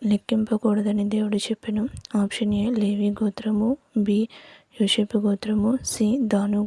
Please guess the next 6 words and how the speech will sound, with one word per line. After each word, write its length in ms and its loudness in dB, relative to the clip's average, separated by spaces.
గోత్రము, 520 0
డి 280 2
గాదు 340 0
గోత్రము. 520 -2
The 100 2
correct 360 -4